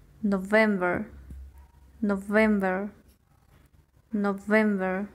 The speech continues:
Diciembre en inglés, December, December, December.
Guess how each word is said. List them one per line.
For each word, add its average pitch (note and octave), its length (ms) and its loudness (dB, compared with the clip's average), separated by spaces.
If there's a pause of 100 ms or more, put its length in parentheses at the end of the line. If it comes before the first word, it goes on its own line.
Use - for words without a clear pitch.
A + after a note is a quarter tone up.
(1700)
Diciembre G#3+ 840 -2 (460)
en G#3+ 180 2
inglés, A#3 600 2 (1400)
December, G#3 760 0 (1040)
December, G#3 800 0 (1120)
December. G3+ 880 0